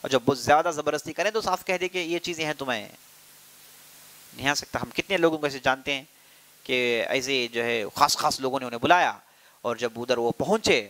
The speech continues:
मैरिज हॉल में तब उन्होंने मुनकरात देखे तो ऐसे उल्टे पैर उतर कर चले गए। लोग उन्हें बुला रहे थे, बुला रहे थे, लेकिन वो छोड़कर चले गए। ऐसे कितने लोगों को हम देखते हैं, जानते हैं।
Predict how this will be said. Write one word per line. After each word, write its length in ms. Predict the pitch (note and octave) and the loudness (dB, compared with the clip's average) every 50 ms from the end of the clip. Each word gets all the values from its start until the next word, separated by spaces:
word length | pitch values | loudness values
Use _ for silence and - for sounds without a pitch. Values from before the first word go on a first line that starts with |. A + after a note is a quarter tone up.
| - _ _ _ C3+ | -12 _ _ _ -2
मैरिज 260 | C3 C3+ C3+ B2+ A#2+ | 0 2 2 0 0
हॉल 200 | A2+ C#3+ E3+ F3 D#3 | 4 4 4 4 4
में 100 | C3 A#2+ | -4 -8
तब 220 | - - A#2 A2 A2+ | -8 -8 -10 -10 -8
उन्होंने 280 | A2+ A#2 A#2+ A#2+ A#2 A2+ | -10 -8 -6 -6 -6 -8
मुनकरात 480 | A#2 B2+ C3 - C#3 C#3 C#3+ C#3 C3 C3+ | -8 -12 -4 0 4 4 4 2 2 0
देखे 320 | F3 F#3 - G#3 F#3+ F3 - _ _ - - - - _ - | -2 -2 -2 -4 -8 -8 -10 _ _ -20 -20 -20 -20 _ -8
तो 80 | - - | 2 4
ऐसे 240 | - B3+ C4+ - D4+ | 6 6 6 4 2
उल्टे 260 | C4+ A#3+ A#3 A3+ - A3+ | 2 0 2 4 2 6
पैर 160 | - G#3 G#3 | 6 4 4
उतर 200 | F3 - C#3+ - | 4 2 -2 -4
कर 140 | - B2 - | -4 -8 -10
चले 200 | - A#2+ C#3 D#3 | -8 -8 -8 -8
गए। 120 | F3 - - _ _ _ _ _ _ _ - - | -10 -14 -16 _ _ _ _ _ _ _ -8 4
लोग 220 | C#3 D#3+ E3 D3 | 6 6 6 6
उन्हें 200 | C#3+ C3+ B2+ A#2 A2+ | 2 -4 -4 -6 -4
बुला 200 | B2 C#3 D3 D3 | 2 4 4 4
रहे 180 | C3+ B2+ A#2+ A#2 | 4 2 0 -2
थे, 60 | A2 | -6
बुला 240 | A2 A#2+ C#3 D#3+ E3 D#3+ | -6 0 4 4 4 4
रहे 100 | C#3+ B2+ | 2 -2
थे, 100 | A#2+ A#2+ | -4 -8
लेकिन 220 | A#2+ A#2 A#2+ A#2+ | -10 -10 -10 -10
वो 100 | A#2 A2+ A2 | -10 -10 -10
छोड़कर 320 | - - A2 - - B2 | -8 -8 -10 -8 -8 -6
चले 220 | - - E3+ G#3 G#3+ | -4 0 0 0 0
गए। 200 | G3 E3 C#3 - - _ _ _ _ _ _ _ _ - - | 0 -2 -4 -6 -14 _ _ _ _ _ _ _ _ -10 -2
ऐसे 180 | - G3 - G#3 | 0 0 0 0
कितने 240 | - A#3 A3+ A#3 A3+ | -4 -4 -2 0 2
लोगों 220 | G3 F#3+ E3+ E3 | 2 2 0 0
को 100 | D#3 C#3 | -4 -6
हम 160 | C3+ C3 B2 B2 | -10 -12 -8 -8
देखते 260 | C3 A#2+ - - B2+ | -8 -8 -6 -8 -8
हैं, 160 | A#2 A#2+ A2+ | -6 -6 -6
जानते 260 | A2 A2 G2 G2 - - | -4 -6 -6 -6 -10 -16
हैं। 80 | - | -18